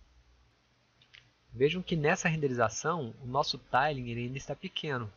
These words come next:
e também temos que ajustar bastante aqui os valores. Então vamos cancelar essa renderização. Vamos lá no nosso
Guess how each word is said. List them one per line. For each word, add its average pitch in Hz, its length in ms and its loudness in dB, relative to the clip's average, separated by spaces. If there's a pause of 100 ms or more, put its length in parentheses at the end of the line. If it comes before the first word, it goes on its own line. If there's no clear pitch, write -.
e 120 80 -12
também 123 520 0
temos 131 240 -6
que - 100 -2
ajustar 139 460 -2
bastante 151 500 0
aqui 160 100 -6
os 143 100 -4
valores. 123 380 0
Então 113 220 -6
vamos 127 220 -4
cancelar 143 840 2
essa 113 220 -6
renderização. 117 720 -2 (680)
Vamos 127 240 -4
lá 139 220 4
no 165 100 0
nosso 123 300 0